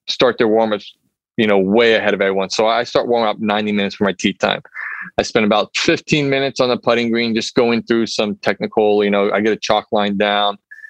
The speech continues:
hit some putts on a chalk line, make sure my stroke is, you know, on the path and, you know, just sort of, I say calibrating everything that morning on the putting green.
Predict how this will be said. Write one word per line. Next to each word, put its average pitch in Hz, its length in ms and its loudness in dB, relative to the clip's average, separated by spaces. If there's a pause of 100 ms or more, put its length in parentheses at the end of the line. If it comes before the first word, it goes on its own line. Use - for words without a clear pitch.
(200)
hit 117 140 -2
some 110 140 -2
putts 113 260 -2
on 110 100 2
a 104 60 -2
chalk 104 300 -2
line, 104 180 -2
make 104 140 -2
sure 117 140 -2
my 104 120 -2
stroke 107 420 -2
is, 98 420 -2 (480)
you 110 80 2
know, 98 140 2
on 104 160 2
the 101 80 0
path 101 500 -2
and, 95 360 -4 (140)
you 107 100 0
know, 95 140 2
just 98 400 -2
sort 107 200 2
of, 92 140 -2 (440)
I 101 80 0
say 110 220 0
calibrating 101 640 0
everything 95 380 -4 (180)
that 104 180 2
morning 104 280 2
on 92 60 0
the 90 60 -2
putting 92 280 0
green. 92 260 -2